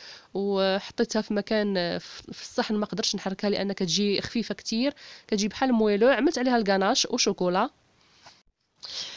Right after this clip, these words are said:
فكنعتذر، تحذفوا لي اجزاء من الفيديو بالغلط. فانا، آه، سخنت الكريمه ديال الطبخ على النار حتى الغليان، وضعت عليها الشوكولاته وحركت حتى دابت مزيان.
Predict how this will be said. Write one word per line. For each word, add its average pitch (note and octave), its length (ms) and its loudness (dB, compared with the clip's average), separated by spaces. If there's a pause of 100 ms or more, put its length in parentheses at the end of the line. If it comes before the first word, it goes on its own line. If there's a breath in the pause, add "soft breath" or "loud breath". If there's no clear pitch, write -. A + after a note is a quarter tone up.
(160 loud breath)
فكنعتذر، B3+ 800 6
تحذفوا A#3+ 400 0
لي A3+ 160 6
اجزاء F#3+ 460 4
من A3 160 4
الفيديو G#3 600 4
بالغلط. F#3+ 580 2
فانا، C4+ 640 4
آه، F#3+ 260 4
سخنت B3+ 420 2
الكريمه A3+ 400 4
ديال G3 220 0
الطبخ - 320 0
على F3+ 160 2
النار A3 460 4
حتى - 220 -4
الغليان، F#3+ 420 4
وضعت B3 260 2
عليها A#3+ 240 2
الشوكولاته G3+ 580 0
وحركت F#3 420 -2
حتى C4+ 140 0
دابت G3 280 0
مزيان. F#3+ 340 2